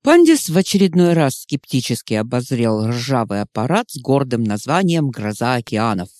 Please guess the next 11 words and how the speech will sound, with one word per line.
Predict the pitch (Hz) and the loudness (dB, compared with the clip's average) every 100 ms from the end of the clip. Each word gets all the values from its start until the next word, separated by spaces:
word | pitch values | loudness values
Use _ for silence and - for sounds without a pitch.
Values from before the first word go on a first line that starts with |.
| _ _ - | _ _ -10
пришвартованный | 113 - 104 90 120 127 120 113 | -8 -6 -8 -6 -4 -2 0 -2
к | 107 | -4
пирсу. | - 87 - - - _ _ _ _ | -8 -10 -10 -18 -20 _ _ _ _
«И | 123 | 0
обязательно | 147 165 185 269 - 180 170 | 2 4 4 4 4 4 6
надо | 190 208 170 | 4 4 4
было | 170 185 202 | 6 6 8
ночью | 226 190 - 127 | 8 8 4 2
всё | 165 123 | 4 4
это | - 135 | 2 0
затевать. | 139 - 175 147 | -2 0 2 2